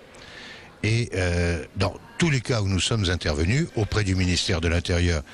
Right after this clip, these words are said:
et auprès des préfectures, euh, ces mineurs sont ressortis dans les heures qui suivaient. On ne peut pas, euh, maintenir, on ne doit pas maintenir,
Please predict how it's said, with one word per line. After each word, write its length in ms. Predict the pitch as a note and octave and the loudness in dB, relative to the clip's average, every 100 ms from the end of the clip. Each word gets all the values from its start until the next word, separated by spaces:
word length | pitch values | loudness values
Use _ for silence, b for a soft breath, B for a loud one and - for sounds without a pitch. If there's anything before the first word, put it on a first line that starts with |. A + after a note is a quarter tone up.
| B B | B B
et 140 | - F2+ | -2 0
auprès 380 | E2+ - F#2+ E2 | 2 0 0 0
des 180 | D2 | -2
préfectures, 720 | E2 E2 D#2 D2 - C3+ E3 E3+ B B B B | -2 -2 -2 -2 0 0 0 -4 B B B B
euh, 260 | D#2+ E2 E2 | 0 2 2
ces 220 | D#2+ A2 | 2 2
mineurs 400 | F#2 F2+ G#2 C3+ | 2 2 2 0
sont 240 | - G#2 F#2 | 0 0 0
ressortis 480 | G2+ - F#2 - | 0 0 -2 0
dans 120 | A2 F2+ | 0 2
les 220 | F2 D#2+ | 2 2
heures 200 | G#2+ - | 0 -2
qui 260 | - F#2+ | 0 2
suivaient. 460 | E2+ - D#2+ E2 D3 B B B B | 2 -2 -2 0 -2 B B B B
On 140 | - A2+ | -2 0
ne 80 | |
peut 180 | G#2+ A2+ | 0 0
pas, 400 | G2 A2 F#2+ C#2+ - B B B B | 0 0 -2 -4 -10 B B B B
euh, 200 | D#2 E2+ | -2 0
maintenir, 600 | E2+ A2 G2+ G#2+ G2+ F#2+ | 2 0 0 0 2 0
on 60 | E2 | 0
ne 100 | D#2 | -2
doit 320 | D#2 A#2 A#2+ | 0 0 0
pas 280 | - G2+ F2+ | 0 -2 0
maintenir, 640 | F2 F2 G2 F#2+ G2 E2+ | 0 0 0 2 0 0